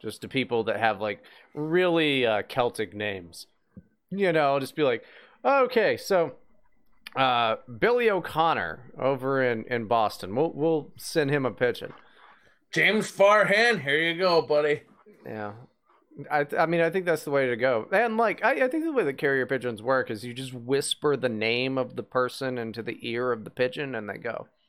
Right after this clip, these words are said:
Speaker 1: We could probably get Conor McGregor to listen to this shit. We just need a, a pigeon willing to fly all the way to <laughs> Ireland.
Speaker 2: Yeah, I think it's gonna be a while before he comes back into the States. Yeah, you know, here, like,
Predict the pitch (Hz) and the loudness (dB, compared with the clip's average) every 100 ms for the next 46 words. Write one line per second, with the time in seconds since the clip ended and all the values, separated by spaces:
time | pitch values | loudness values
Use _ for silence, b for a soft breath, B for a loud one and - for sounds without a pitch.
0 | _ _ _ _ _ _ _ _ _ - | _ _ _ _ _ _ _ _ _ -20
1 | - - 131 220 381 294 285 151 139 170 | -20 -14 -4 -2 2 0 2 -2 2 0
2 | 139 113 143 107 98 98 - 98 92 92 | 0 0 0 0 0 0 -2 -6 -10 -10
3 | - 50 50 _ _ _ _ _ _ _ | -8 -8 -10 _ _ _ _ _ _ _
4 | _ _ _ _ _ _ _ _ 113 113 | _ _ _ _ _ _ _ _ -18 -10
5 | 156 - 147 131 98 _ - - - 170 | -10 -6 -2 -2 -4 _ -12 -10 -2 -2
6 | 139 143 120 131 127 - - - 120 120 | 0 -4 -2 -2 -2 -6 -16 -4 0 2
7 | 117 117 110 110 117 - 107 160 131 139 | 2 0 0 -2 -2 -2 -2 -4 -6 -6
8 | 131 - - - _ _ _ _ _ _ | -8 -8 -14 -14 _ _ _ _ _ _
9 | _ _ _ _ _ _ _ _ _ 113 | _ _ _ _ _ _ _ _ _ -4
10 | 120 120 - _ _ 135 151 151 147 147 | -2 -2 -4 _ _ -4 -2 -4 -8 -10
11 | 139 127 120 120 117 113 127 113 - 110 | -8 -6 0 2 2 0 -6 -6 -8 -12
12 | 104 127 120 - 113 104 98 113 104 - | -8 -4 -4 -4 -12 -12 -10 -6 -6 -8
13 | B B B - 240 202 175 180 170 - | B B B 4 6 6 4 4 4 0
14 | 175 - 123 139 160 - | -4 -4 -2 -2 -2 -12